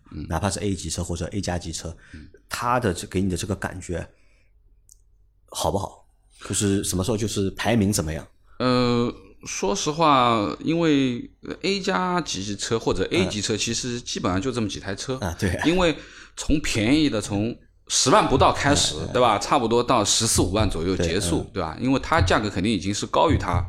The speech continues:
Speaker 1: 差不多两三万块钱了。
Speaker 2: 嗯。
Speaker 1: 那么应该这么说，在内饰和这一块，它肯定是要比下面的要好的。
Speaker 2: 嗯，要好。
Speaker 1: 啊，另外一点呢，就是说我们说的这个丰田车本身，它的风格就是非常居家的一种风格，就是说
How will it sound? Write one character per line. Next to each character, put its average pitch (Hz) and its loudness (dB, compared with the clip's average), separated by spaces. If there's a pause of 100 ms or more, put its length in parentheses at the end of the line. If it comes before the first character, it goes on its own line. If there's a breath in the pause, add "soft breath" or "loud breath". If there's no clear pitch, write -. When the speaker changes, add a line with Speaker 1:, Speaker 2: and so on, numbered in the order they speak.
Speaker 1:
差 - -2
不 85 -2
多 92 -2
两 82 -4
三 98 -2
万 98 0
块 92 -4
钱 85 -6
了。 87 -4
Speaker 2:
嗯。 - -20 (440 loud breath)
Speaker 1:
那 - -4
么 107 0
应 190 2
该 202 2
这 170 0
么 110 2
说， 92 -2 (320 loud breath)
在 139 0
内 170 6
饰 - 2
和 110 0
这 - 2
一 120 2
块， 90 -2
它 95 -4
肯 87 -2
定 98 0
是 - -2
要 98 2
比 - -8 (340)
下 - 2
面 85 -2
的 78 -10 (300)
要 87 -2
好 - 0
的。 87 0
Speaker 2:
嗯， - -12
要 90 0
好。 85 -8
Speaker 1:
啊， - -4
另 220 4
外 226 4
一 180 2
点 92 -2
呢， 90 -4
就 104 -4
是 98 -2
说 110 -4
我 98 0
们 80 -4
说 107 -4
的 90 -2
这 80 -10
个 69 -8 (140)
丰 220 4
田 156 4
车 143 0
本 82 -4
身， 147 -2
它 - -6
的 135 -2
风 302 0
格 78 -2
就 104 -6
是 78 -10
非 147 -2
常 92 -4
居 127 0
家 120 2
的 87 -4
一 80 -6
种 78 -12
风 85 -12
格， 73 -12
就 101 -8
是 95 -8
说 104 -4